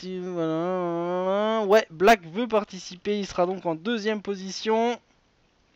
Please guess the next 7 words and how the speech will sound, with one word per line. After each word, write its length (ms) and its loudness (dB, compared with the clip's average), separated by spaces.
Donc 200 -10
Black, 320 8
hein, 160 0
pareil. 480 6
Euh, 680 0
oh, 400 0
des 180 6